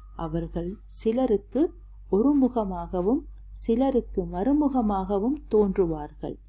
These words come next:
புகாரியின் ஹதீஸ் ஆறாயிரத்தி ஐம்பத்தி எட்டு. இன்னொரு ஹதீஸில், "உலகில் இரண்டு நாக்குகளை கொண்டவனை அல்லாஹ் மறுமை நாளில்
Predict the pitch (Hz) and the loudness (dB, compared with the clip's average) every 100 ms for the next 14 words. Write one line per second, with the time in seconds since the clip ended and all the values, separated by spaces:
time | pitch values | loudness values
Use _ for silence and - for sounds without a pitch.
0 | - - - 190 - 214 226 226 208 202 | -20 -20 -8 -6 0 0 0 0 -2 -2
1 | 190 180 285 330 - - - 170 180 190 | -6 2 2 2 -4 -18 -10 -4 0 0
2 | 190 185 - 302 381 - 175 190 190 196 | 0 -2 -2 2 2 0 -6 -4 -2 -4
3 | - 320 339 185 160 - - - _ _ | 0 0 0 -2 -6 -6 -10 -10 _ _
4 | _ _ _ _ 202 233 262 247 214 180 | _ _ _ _ 0 4 4 4 2 0
5 | 185 180 - 151 220 - - _ - - | -2 -2 -2 0 0 -2 -8 _ -20 -20
6 | - 208 269 349 349 320 196 185 226 302 | 0 4 6 6 6 4 4 4 4 2
7 | 320 269 220 233 - 254 226 226 220 - | 4 2 2 0 0 -2 0 0 -2 -2
8 | 190 190 208 190 170 185 294 - 185 196 | -2 0 0 -2 -2 -2 -4 -4 -4 0
9 | 196 175 247 311 185 190 214 294 311 254 | 0 0 0 -2 -2 0 2 2 4 2
10 | 190 160 165 196 285 | 2 -2 0 -2 -2